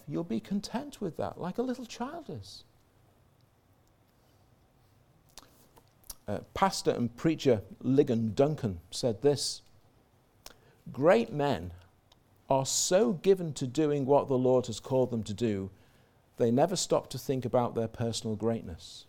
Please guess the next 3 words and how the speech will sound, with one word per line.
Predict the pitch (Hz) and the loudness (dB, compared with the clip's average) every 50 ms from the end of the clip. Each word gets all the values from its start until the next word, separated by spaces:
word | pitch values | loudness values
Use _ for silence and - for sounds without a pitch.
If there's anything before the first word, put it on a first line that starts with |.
| _ _ _ _ _ _ _ _ _ _ _ _ _ _ _ _ _ _ _ _ _ | _ _ _ _ _ _ _ _ _ _ _ _ _ _ _ _ _ _ _ _ _
They're | - 143 139 131 | 2 2 2 4
so | - - - - - 175 - 277 302 233 | 2 0 0 2 4 4 4 6 4 4
given | 190 175 143 107 107 101 98 87 | 6 6 4 6 4 -2 -4 -6